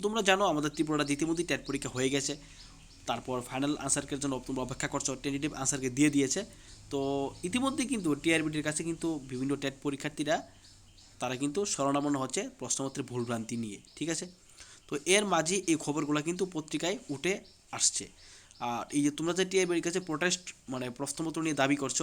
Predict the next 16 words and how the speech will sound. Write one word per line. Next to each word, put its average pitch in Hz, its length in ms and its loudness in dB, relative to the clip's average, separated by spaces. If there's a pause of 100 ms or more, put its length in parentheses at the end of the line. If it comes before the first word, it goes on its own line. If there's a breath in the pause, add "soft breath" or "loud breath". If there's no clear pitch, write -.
(120)
ভুলভ্রান্তি, 123 460 -2
এগুলো 143 240 2
কিন্তু 160 140 -2 (120)
নিউ-, 165 220 2 (100)
বিভিন্ন 175 220 0 (120)
নিউজ 180 220 2
মিডিয়ায় 175 240 2
কিন্তু 170 200 -2
উঠে 143 160 -4
এসেছে, 175 200 -4 (180)
আমরা 127 220 -6
প্রত্যেকে 156 340 -6
কিন্তু 160 220 -4
দেখতে 120 300 -8
পাই। 101 140 -6 (500 loud breath)
তো - 60 -6